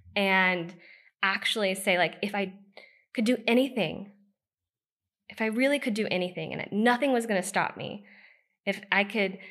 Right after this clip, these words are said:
do anything and I knew the answer would be yes, like, what would I actually be doing? Who would I be? How would I be operating in the world? What would I be creating?" And I wrote a twelve-page document that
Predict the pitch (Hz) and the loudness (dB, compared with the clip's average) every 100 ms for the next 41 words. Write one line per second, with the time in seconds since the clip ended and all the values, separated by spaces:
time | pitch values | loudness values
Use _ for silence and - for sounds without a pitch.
0 | - _ _ 202 190 226 - 208 214 208 | -20 _ _ -12 -2 2 4 4 2 0
1 | 190 185 202 226 226 208 202 185 180 170 | 0 2 2 4 4 2 0 -4 -4 -4
2 | 160 147 - - - - _ 202 202 277 | -4 -6 -6 -10 -12 -16 _ -10 -8 -6
3 | 208 208 - - - - - - - 202 | -6 -6 -6 -8 -10 -10 -8 -8 -8 -12
4 | - - 247 240 202 175 180 - 202 202 | -16 -4 -2 0 -2 -6 -8 -10 -12 -16
5 | _ _ - 214 220 202 190 185 175 175 | _ _ -6 -4 0 -2 0 -6 -6 -8
6 | 170 170 170 165 - - 202 226 220 202 | -8 -8 -8 -8 -8 -6 -4 -2 -2 -4
7 | 202 - 175 156 160 254 359 - - - | -8 -8 -8 -6 -6 -6 -8 -10 -20 -20
8 | - _ _ 196 190 180 180 175 - _ | -20 _ _ 0 2 2 0 -4 -10 _
9 | _ _ _ _ 208 214 226 220 - 202 | _ _ _ _ 0 2 2 2 2 0
10 | 202 247 226 190 170 185 - 165 - - | 0 -2 -2 0 0 0 -4 -6 -8 -8
11 | 202 165 160 | -2 0 0